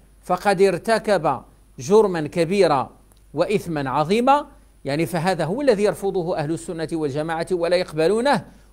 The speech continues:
وبينا هذا بالدليل، وقلنا بأنه ليس في كتاب الله ولا في سنة النبي صلى الله عليه وسلم ما يلزم الناس بد-، بمذهب واحد.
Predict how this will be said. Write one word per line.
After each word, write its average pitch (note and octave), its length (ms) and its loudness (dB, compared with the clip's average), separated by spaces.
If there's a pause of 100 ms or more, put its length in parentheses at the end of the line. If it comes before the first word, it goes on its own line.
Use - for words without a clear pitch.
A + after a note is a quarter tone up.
(100)
وبينا A3 540 4
هذا A3 280 0
بالدليل، A3+ 600 4 (380)
وقلنا A3+ 380 0
بأنه G3 440 0
ليس G#3+ 200 -4
في A3 180 -4
كتاب G#3 360 -2
الله G3+ 320 0
ولا G3 240 0
في G3 140 -4
سنة G#3+ 340 -4
النبي G3 420 -2
صلى G3 200 -4
الله F3 340 0
عليه F3+ 300 0
وسلم F#3 600 -2
ما A#3 100 0
يلزم G3 460 -2
الناس F#3+ 320 -2
بد-، E3 460 -2
بمذهب D#3+ 560 0
واحد. C3+ 340 0